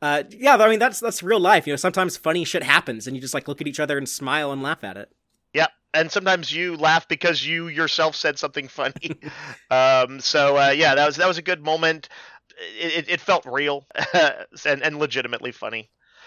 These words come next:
Speaker 2: But also, Mbenga provided, you know, since we aren't gonna see Pasalk talk much, he, he,
Speaker 1: Hmm.
Speaker 2: he gave us the exposition we needed to know, "Oh yeah, this guy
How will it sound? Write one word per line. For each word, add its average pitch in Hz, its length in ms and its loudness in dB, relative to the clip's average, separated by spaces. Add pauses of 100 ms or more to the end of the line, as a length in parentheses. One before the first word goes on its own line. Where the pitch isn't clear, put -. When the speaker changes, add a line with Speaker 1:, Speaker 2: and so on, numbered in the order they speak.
(140)
Speaker 2:
But 220 120 2
also, 240 420 2 (180)
Mbenga 190 580 2 (120)
provided, 151 760 2
you 143 80 -8
know, 135 140 0
since 143 420 -4
we 147 340 -4
aren't 147 180 0
gonna 139 160 -4
see 135 180 -4
Pasalk 127 440 -4 (100)
talk 175 340 -2
much, 110 360 -6 (380)
he, - 180 -8
he, - 260 -6
Speaker 1:
Hmm. 123 60 -6
Speaker 2:
he 156 120 -6
gave 151 220 -2
us 143 140 -4
the 131 440 -6 (160)
exposition 139 520 -4
we 139 120 -8
needed 135 240 -10
to 127 100 -8
know, 131 400 0 (300)
"Oh 143 80 0
yeah, 160 240 4
this 151 200 -6
guy 135 760 2